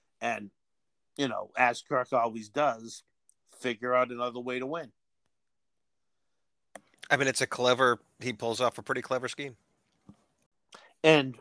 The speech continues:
Speaker 1: as we said, the destruction of the Enterprise is very dramatic. I mean, first you just kinda see the top of the saucer section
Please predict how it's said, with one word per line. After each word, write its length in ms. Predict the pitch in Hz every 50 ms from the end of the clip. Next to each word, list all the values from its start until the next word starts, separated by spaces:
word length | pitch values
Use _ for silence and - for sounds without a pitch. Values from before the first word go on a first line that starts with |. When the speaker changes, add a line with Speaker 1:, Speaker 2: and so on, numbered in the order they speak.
| - -
Speaker 1:
as 260 | 160 156 156 131 127
we 120 | 127 127
said, 340 | 120 - - 175 165 131 110 107
the 60 | 117
destruction 560 | 113 110 - - - 151 143 - - - 135
of 120 | 123 117 110
the 100 | 117 131
Enterprise 560 | 160 165 - _ - 95 - 92 92 - - -
is 220 | 117 101 95 92 - _ _ -
very 300 | 139 156 147 131 120 107
dramatic. 520 | 104 113 110 127 139 123 104 90 - - -
I 80 | 98
mean, 200 | 110 117 107 107 - -
first 280 | 165 170 175 - - -
you 80 | 139
just 240 | 135 131 131 - -
kinda 220 | 147 143 135 120
see 180 | - - - 123
the 100 | 101 101
top 320 | - - 127 117 117 -
of 60 | 110 95
the 60 | 101
saucer 480 | - - 143 123 123 - - - 117
section 560 | 101 - - 120 104 - - - 120 110 104